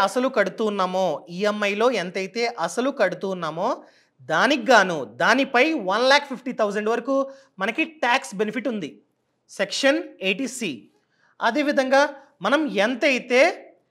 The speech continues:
వడ్డీ కడుతూ ఉన్నామో దానికి కూడా ట్యాక్స్ బెనిఫిట్ ఉంది under section twenty-four B. మనం up to టూ ల్యాక్స్ వరకు ట్యాక్స్ని ఆదా చేసుకోవచ్చు. ఇంకా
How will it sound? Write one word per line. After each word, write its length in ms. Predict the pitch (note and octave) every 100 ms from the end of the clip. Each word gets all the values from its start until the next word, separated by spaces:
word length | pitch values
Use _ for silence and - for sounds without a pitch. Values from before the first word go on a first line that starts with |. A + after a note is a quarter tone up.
| _ _ _ D#3+
వడ్డీ 260 | G3 D#4+ E4+
కడుతూ 220 | D#4+ D#4+ D4+
ఉన్నామో 280 | C#4 C4+ D4+ G#4 - - _ _ _ _ _ -
దానికి 340 | F3 A#3 B3+ C4
కూడా 200 | B3 B3 E4+ - -
ట్యాక్స్ 260 | B3 A#3+ G3
బెనిఫిట్ 260 | A3 A#3 F#3
ఉంది 180 | E3 B2 - E3+
under 220 | G#3 A#3+ - -
section 360 | A3 G3 - C4 C#4
twenty-four 420 | G#3+ G3+ G#3 A3+ F#3 D3
B. 40 | G3+ B2 - _ _ _ - D#3
మనం 160 | B3 F4 - -
up 100 | G3 - C#4+
to 80 | F4 F4 C4
టూ 100 | C4+ B3
ల్యాక్స్ 240 | G#3+ A3 B3+
వరకు 220 | A3+ A#3+ C#4 C#4 A3
ట్యాక్స్ని 480 | A3 A3 B3 A#3+ B3+ - D#3
ఆదా 180 | D#3 F3+ F3
చేసుకోవచ్చు. 520 | D3+ - B2+ A#2+ G2 _ _ _ _ _ -
ఇంకా 160 | F3+